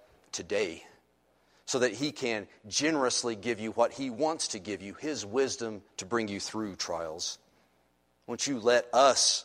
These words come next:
pray with you for His wisdom? Won't you let us pray for that together? You can let us know about trials that you may be going through in a couple of different ways. Traditionally, we stand up, we have an invitation song, and you can walk to the front and you can let us know about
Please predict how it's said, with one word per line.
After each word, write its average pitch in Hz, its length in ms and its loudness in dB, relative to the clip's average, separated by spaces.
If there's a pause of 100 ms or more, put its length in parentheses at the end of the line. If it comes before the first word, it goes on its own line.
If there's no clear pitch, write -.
(160)
pray 117 320 6
with 120 340 2
you 110 140 -4
for 95 180 -8
His 113 340 -6
wisdom? 92 380 -8
Won't - 880 -20
you 113 60 -10
let 113 140 0
us 107 100 -4
pray 104 480 0 (260)
for 101 220 0
that 101 460 6 (260)
together? 90 520 2 (1120)
You 131 60 -14
can 165 140 8
let 131 160 12
us - 160 6
know 123 300 8
about 101 280 6
trials 117 360 4
that 104 120 -4
you 123 60 -2
may 107 140 0
be 104 100 -6
going 110 260 -2
through 107 140 -6
in 101 60 -2
a 95 80 -2
couple 127 300 2
of 90 140 -2
different 98 360 -4
ways. 90 460 -4 (600)
Traditionally, 143 440 6
we 120 120 0
stand 131 360 6
up, 131 180 10
we 123 100 0
have 120 140 6
an 107 100 0
invitation 123 680 0
song, 123 360 2
and 110 100 -2
you 151 120 -2
can 113 160 -2
walk 127 240 6
to 120 100 -2
the 101 100 -2
front 120 360 0
and 113 100 -6
you 131 80 -6
can 107 160 -2
let 117 140 6
us 107 180 0
know 117 140 2
about 101 280 0